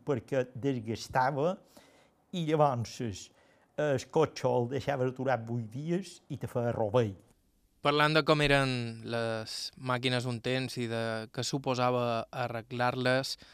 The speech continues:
Speaker 2: en Biel me conta una anècdota prou il·lustrativa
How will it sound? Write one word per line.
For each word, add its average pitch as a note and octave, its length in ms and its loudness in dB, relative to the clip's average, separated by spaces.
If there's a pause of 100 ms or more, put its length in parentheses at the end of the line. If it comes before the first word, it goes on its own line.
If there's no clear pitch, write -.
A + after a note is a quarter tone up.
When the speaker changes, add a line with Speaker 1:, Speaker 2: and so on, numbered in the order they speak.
(300)
Speaker 2:
en C3+ 80 -2
Biel D3 160 6
me E3+ 160 4
conta E3 240 6
una D3 240 2
anècdota C#3 720 2 (160)
prou B2+ 540 2 (100)
il·lustrativa A#2+ 800 -2